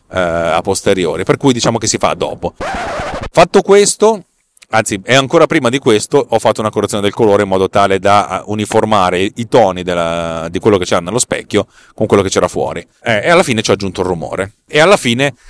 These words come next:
sul, alla fine di tutto questo ho fatto una correzione di colore unica, un, un mood, un look, in modo da dare una personalità all'immagine. Non, non sto dicendo che ho fatto la, la, l'operazione del secolo, però diciamo che questa cosa serve anche ad uniformare le parti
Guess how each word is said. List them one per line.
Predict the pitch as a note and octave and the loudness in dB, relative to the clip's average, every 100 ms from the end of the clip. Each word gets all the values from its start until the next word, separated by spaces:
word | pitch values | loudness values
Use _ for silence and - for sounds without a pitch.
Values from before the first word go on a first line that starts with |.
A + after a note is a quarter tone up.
| - | -12
sul, | - - A3+ F#3 | -4 0 2 2
alla | B2+ D3 | 2 2
fine | D3 D#3+ | 2 -2
di | A2 | -4
tutto | A#2+ D#3+ | -4 -2
questo | C#3+ C#3 - | 0 0 -2
ho | |
fatto | C3 B2+ | 0 0
una | G#2+ G#2 | -2 -2
correzione | B2 A#2 C3 | -2 -2 -2
di | |
colore | G#2+ C3 B2 B2 | -2 2 2 2
unica, | C#3 C3 B2+ D3 C#3+ | 0 -2 -2 -2 -2
un, | A2 A#2 A#2+ | -2 -6 -6
un | C3 C3 C3 | -6 -4 -2
mood, | C3 C3+ C#3+ A2 | -2 -2 0 0
un | A2 A#2+ C#3 | 0 2 2
look, | G#2+ G2+ - D#3+ - | 2 -2 -4 -6 -6
in | - | -4
modo | C3 C3 | 0 2
da | B2+ | 2
dare | G#2 G2+ | 2 2
una | A2+ A2 | 0 -2
personalità | G#2+ A2+ - C3 A2 A#2+ E2+ E2+ | 0 0 0 -2 -2 0 0 -2
all'immagine. | F2 F2+ F2 D#2 E2+ F2 E2+ | -2 -6 -6 -8 -8 -8 -10
Non, | E2 F#2+ G#2+ | -10 -8 -4
non | G#2+ | -2
sto | - | 0
dicendo | B2 A#2 G#2 | 0 0 0
che | G2+ | 0
ho | |
fatto | F#2+ G#2+ G2+ - G#2+ F2+ | 0 0 0 0 0 0
la, | G#2 G2 | 0 0
la, | F2 F#2+ F2 | 0 0 0
l'operazione | F2 F#2 F#2 G2+ G#2 G2+ A#2 | -2 -2 0 2 2 0 0
del | E3+ | 0
secolo, | - D#2 - | -2 -4 -2
però | G2+ F2 | -2 -4
diciamo | F2+ - E2+ | -6 -6 -6
che | F2+ G2+ - - | -2 -4 -4 -16
questa | - A#2 B2 | -6 -2 0
cosa | A2+ G#2+ | 0 0
serve | A2 G2 | 0 2
anche | G#2 A2+ G#2 | 2 2 -2
ad | |
uniformare | G2 G2 - G#2+ F#2+ F2+ | -4 -6 -2 -2 0 -2
le | F#2 | -2
parti | F2+ F2 F2+ - F#2 | 0 0 -2 -4 -10